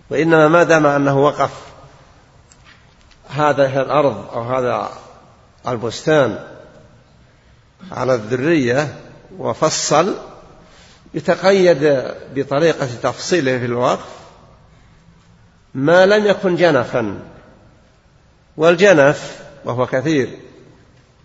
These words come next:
يوجد في بعض، يعني هو في نجد نادر، وهو أن يوقف الوقف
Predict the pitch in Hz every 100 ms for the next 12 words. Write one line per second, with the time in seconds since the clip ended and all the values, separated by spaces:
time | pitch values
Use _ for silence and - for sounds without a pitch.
0 | _ _ _ _ _ _ _ _ _ _
1 | _ _ _ _ _ - 120 131 120 131
2 | 143 131 123 120 104 - - - - -
3 | _ _ _ _ _ _ - 95 117 120
4 | - - 151 143 160 175 165 147 135 156
5 | 175 139 110 123 110 - - - - -
6 | 131 127 127 135 165 143 110 170 131 113
7 | 135 160